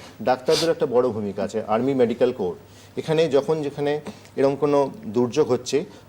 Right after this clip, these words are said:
অনেকে অসুস্থ হয়ে পড়ছেন বা হয়তো সেরকম কোনো প্রবলেম হচ্ছে,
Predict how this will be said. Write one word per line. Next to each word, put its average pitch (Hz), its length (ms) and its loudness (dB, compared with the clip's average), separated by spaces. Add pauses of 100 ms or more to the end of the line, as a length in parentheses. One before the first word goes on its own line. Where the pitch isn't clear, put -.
(320)
অনেকে 123 280 0
অসুস্থ 123 400 -2
হয়ে 139 140 4
পড়ছেন 123 420 -2
বা 117 140 2
হয়তো 120 260 0
সেরকম 120 340 -4
কোনো 123 140 -4
প্রবলেম 113 340 0
হচ্ছে, 147 260 -2